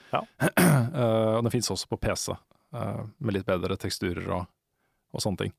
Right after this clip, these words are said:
Speaker 2: Så det er et godt sted å starte, men det finnes jo også en sånn, eh, Ultimate Edition et eller annet, hvor, eh, også, eh, de to første spillene er inkludert. Eh, så hvis du får tak i den, så kan du jo like så godt bare gjøre det. Men det er greit å begynne på Metal Gear Solid en.
Speaker 1: Mm.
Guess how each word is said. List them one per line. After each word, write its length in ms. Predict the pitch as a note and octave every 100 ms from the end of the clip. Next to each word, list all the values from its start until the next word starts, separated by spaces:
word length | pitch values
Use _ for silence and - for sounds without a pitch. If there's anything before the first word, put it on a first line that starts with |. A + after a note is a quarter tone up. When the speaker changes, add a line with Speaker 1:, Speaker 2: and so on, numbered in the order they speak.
| _ _ - _ _ -
Speaker 2:
Så 320 | - C3 C3
det 80 | C3+ C#3
er 80 | C#3
et 40 |
godt 160 | C3+ -
sted 180 | - A#2+
å 60 |
starte, 320 | C3 C#3+ - C#3+
men 80 |
det 80 | C#3+
finnes 240 | - A#2 G#2
jo 60 | C#3
også 240 | A#2 - A#2+
en 80 |
sånn, 240 | A#2+ A#2+ A2+
eh, 880 | A#2 A2+ A2+ A2+ A2+ A2+ A2+ A2+ A2+
Ultimate 380 | G#2+ - G#2+ -
Edition 300 | G#2 G#2 - G#2
et 80 | -
eller 100 | A2 G#2+
annet, 180 | A2
hvor, 160 | A2+ G#2+
eh, 300 | A2 A2 A2
også, 380 | G#2 - - B2+ G#2
eh, 240 | E3+ A#2 A2+
de 120 | A2+
to 100 | A#2
første 300 | G2 A2 A#2
spillene 260 | - G2 G#2
er 60 | G2+
inkludert. 420 | A#2 B2+ D3 - - _ _ _ _ _ -
Eh, 240 | B2+ A2+ A2
så 160 | -
hvis 80 | A#2+
du 60 | A#2
får 80 | A2
tak 180 | F#2 G#2+
i 40 |
den, 80 | A2+
så 120 | A2
kan 80 | G#2
du 80 | A2+
jo 60 | A2+
like 160 | G2
så 80 | -
godt 80 | F#2+
bare 180 | G2 F#2
gjøre 220 | F#2 F2
det. 100 | G#2 - _
Men 160 | A2 G#2+
det 80 | A2
er 80 | A2
greit 180 | - A#2+ A#2
å 20 |
begynne 220 | G#2+ F2
på 100 | G#2+
Metal 220 | F#2+ -
Gear 80 | G2+
Solid 260 | G#2 G2+ G2
en. 100 | F#2 - _ _ _ A#2+
Speaker 1:
Mm. 160 | G2